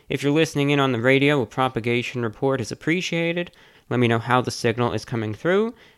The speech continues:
If you're listening in online, your feedback is appreciated. There's no question for next week, but I just, you know, any miscellaneous questions or feedback are welcome. Uh,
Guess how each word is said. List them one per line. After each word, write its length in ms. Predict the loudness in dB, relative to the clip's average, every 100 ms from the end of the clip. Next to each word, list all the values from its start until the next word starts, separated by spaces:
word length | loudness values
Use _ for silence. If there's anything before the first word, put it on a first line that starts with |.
| -6
If 120 | -2
you're 100 | 0
listening 420 | -2 -2 -4 0
in 160 | 0 0
online, 580 | 0 0 0 0 2
your 100 | 0
feedback 600 | 0 -2 -2 -2 -4 -4 -8
is 300 | -4 -4 -6
appreciated. 920 | -10 -4 -2 -2 -2 0 0 0 -2 -6 _ _ _ _
There's 160 | -6 0
no 140 | 0
question 480 | 2 0 0 -2 -4
for 140 | -2
next 280 | -2 -2 -4
week, 260 | -4 -4 -2
but 100 | 0
I 120 | 0
just, 240 | -2 -10 _
you 100 | -6
know, 140 | -4 -2
any 180 | -2 0
miscellaneous 680 | 0 -2 -2 0 0 -2
questions 500 | -2 -2 -2 -4 -4
or 60 | -6
feedback 560 | -4 -4 -2 -2 -4 -4
are 100 | -4
welcome. 520 | -2 -2 -4 -6 -8 _ -20 _ _ _ _ _ -6
Uh, 240 | -4 -4